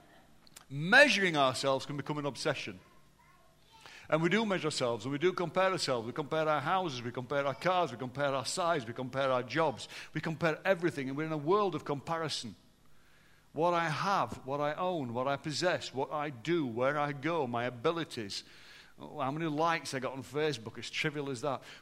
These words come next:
We compare ourselves and measure ourselves constantly.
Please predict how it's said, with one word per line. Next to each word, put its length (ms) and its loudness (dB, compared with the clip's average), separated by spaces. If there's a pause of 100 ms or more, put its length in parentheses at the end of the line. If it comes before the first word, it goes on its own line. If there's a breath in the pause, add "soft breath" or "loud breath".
We 200 -2
compare 720 -8
ourselves 400 -4
and 220 -8
measure 340 -6
ourselves 560 -6
constantly. 720 -12